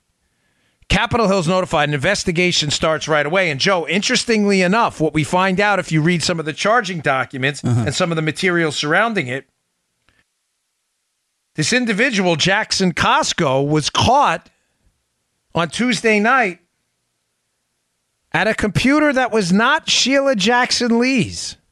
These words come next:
Speaker 2: Who?
Speaker 1: Why is that important? Because that's who he was interning for. She's a congresswoman.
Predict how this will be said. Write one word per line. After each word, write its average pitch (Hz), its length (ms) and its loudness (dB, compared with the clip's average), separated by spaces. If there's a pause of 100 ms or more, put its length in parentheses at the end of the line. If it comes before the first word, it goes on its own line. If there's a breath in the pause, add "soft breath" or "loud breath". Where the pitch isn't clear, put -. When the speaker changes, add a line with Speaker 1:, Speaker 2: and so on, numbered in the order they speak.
(180)
Speaker 2:
Who? 320 60 -2 (2250)
Speaker 1:
Why 220 140 0
is 240 120 -2
that 233 160 0
important? 254 520 -2 (600)
Because 208 260 -2
that's 226 240 0
who 302 120 2
he 294 120 2
was 277 180 0
interning 277 500 0
for. 165 420 0
She's 175 160 0
a 220 60 -2
congresswoman. 220 840 0